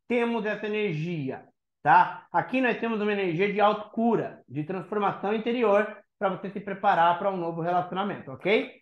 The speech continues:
Bora lá? Tarô da fita energética, tarô das ervas para cancerianos e cancerianas. Salve, universo! Salve a luz! Salve o amor! Salve o grande espírito criador!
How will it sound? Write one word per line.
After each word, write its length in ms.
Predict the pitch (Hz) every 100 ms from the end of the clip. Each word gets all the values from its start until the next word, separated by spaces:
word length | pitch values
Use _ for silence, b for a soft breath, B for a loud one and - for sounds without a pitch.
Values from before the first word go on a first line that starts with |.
| _ -
Bora 280 | 139 214 196
lá? 460 | 190 226 269 - - _ _ _ _ _ _ _ _ _ _ _ _ _ _ _ _ _ _ _ _ _ _ _ _ -
Tarô 300 | 226 220 254
da 140 | 247
fita 220 | - 220
energética, 480 | 220 190 185 214 214
tarô 260 | 202 190 208
das 260 | 214 160
ervas 340 | 170 185 190 185
para 220 | 180 170
cancerianos 560 | 196 180 196 165 180 175
e 60 |
cancerianas. 640 | 175 156 156 170 175 120 -
Salve, 280 | 147 170 185
universo! 500 | 196 196 165 - - _ _ _ _ _ _ -
Salve 220 | 151 165
a 60 | 175
luz! 340 | 160 170 190 - _ _ _ _ _ _ _ -
Salve 300 | 190 185 170
o 40 | 190
amor! 520 | 170 147 160 175 - _ _ _ _ _ -
Salve 280 | 151 151
o 40 | 156
grande 340 | 143 160 160
espírito 380 | 156 170 160 156
criador! 380 | 175 170 143